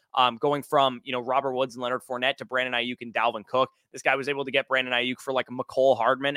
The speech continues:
Anybody like that would definitely make a ton of sense. So Alvin Kamara, another guy who is a classic positive regression candidate. But the reason I like him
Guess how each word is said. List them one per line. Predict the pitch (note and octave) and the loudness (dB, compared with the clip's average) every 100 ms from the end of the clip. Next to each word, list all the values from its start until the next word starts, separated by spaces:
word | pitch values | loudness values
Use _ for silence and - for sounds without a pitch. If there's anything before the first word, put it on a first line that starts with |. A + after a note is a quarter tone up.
| - | -2
Anybody | D#3+ E3+ E3 D3+ | -2 0 0 0
like | C#3 C3+ | 0 4
that | C3 B2 - _ - | 4 4 0 _ -8
would | C#3 | 0
definitely | D3+ C#3+ C#3+ C3+ | 2 0 -2 -2
make | C3 - | -2 -2
a | C3+ | -8
ton | - C3 | -4 -4
of | A#2 | -4
sense. | B2+ G#2+ - | -4 -4 -2
So | B2+ A#2+ _ _ - | 0 0 _ _ 4
Alvin | E3 G3+ | 6 6
Kamara, | F#3 E3 F3 F3+ - | 0 0 2 0 0
another | D3 E3+ | -2 0
guy | D#3 D#3 D3+ - _ _ _ _ _ _ - | 2 4 4 2 _ _ _ _ _ _ -2
who | F3 | 0
is | E3+ | 0
a | |
classic | E3 D3+ D3 - C#3+ | 0 0 0 0 -2
positive | - C#3 C#3+ D3 | 0 0 0 -4
regression | C3+ A2+ B2 C3 C#3+ | -4 -4 -4 -4 -4
candidate. | D3+ D#3 F3 F3+ | -2 0 -2 -2
But | D3 | -4
the | C#3 | -6
reason | C#3+ F3+ E3+ | -6 -6 -2
I | D#3+ | -2
like | D3+ D#3 | 0 -2
him | D3+ C#3+ | -2 -6